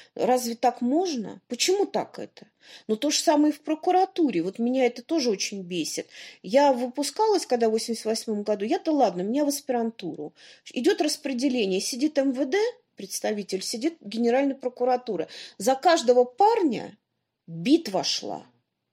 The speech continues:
У меня с курса человек десять в, в центральном аппарате Генеральной прокуратуры работали. Сделали там какие-то бешеные карьеры, но потом поменялись там эти Скуратовы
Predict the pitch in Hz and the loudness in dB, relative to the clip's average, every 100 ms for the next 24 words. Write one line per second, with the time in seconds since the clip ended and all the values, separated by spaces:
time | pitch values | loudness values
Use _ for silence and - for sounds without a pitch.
0 | _ _ _ _ _ _ _ _ 190 240 | _ _ _ _ _ _ _ _ 0 6
1 | 302 320 311 - 440 480 - 254 - 277 | 6 6 2 -2 0 2 2 -2 0 4
2 | 262 262 254 226 392 - 262 - 214 214 | 4 4 -2 2 2 2 -4 -4 -2 -4
3 | - 285 277 330 349 294 277 269 285 285 | -4 -2 2 4 4 2 0 0 0 0
4 | 226 254 262 262 247 247 - - 240 240 | -4 0 2 2 0 -2 -6 -8 -2 -2
5 | 240 165 117 - 151 170 - - - - | -4 -8 -8 -8 -12 -12 -14 -16 -18 -20
6 | _ _ _ _ - 185 185 311 339 302 | _ _ _ _ -14 -8 2 4 6 4
7 | 302 269 269 269 294 285 247 226 294 - | 2 0 0 0 -2 0 -2 0 -2 0
8 | 269 262 - 262 285 370 359 311 - - | -2 -2 2 2 4 2 2 0 -6 -8
9 | 262 330 294 294 294 254 - 269 277 285 | -2 2 2 4 2 2 -2 2 4 4
10 | 254 214 220 - 208 208 196 214 - - | 4 2 -2 -2 -2 -2 -4 -6 -8 -2
11 | 262 247 240 208 202 | 2 4 2 -2 -2